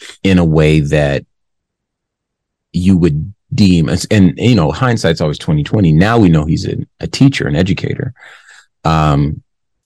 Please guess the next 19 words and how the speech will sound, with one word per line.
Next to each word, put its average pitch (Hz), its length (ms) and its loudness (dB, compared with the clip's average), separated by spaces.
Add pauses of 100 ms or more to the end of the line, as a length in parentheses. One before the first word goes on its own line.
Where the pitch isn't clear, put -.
(460)
so 95 180 2
looking 98 440 2
at 73 160 -4
that, 76 280 -2
you 120 60 0
know, 78 180 2
a 78 60 -2
person, 131 520 -2 (200)
this 143 180 0
isn't 107 240 0
a, 65 280 -6
a 78 80 -6
person 80 340 -2
who's 80 140 -2
homeless, 87 480 0
a 139 40 -4
person 82 400 0
who 143 320 -2
is, - 480 -8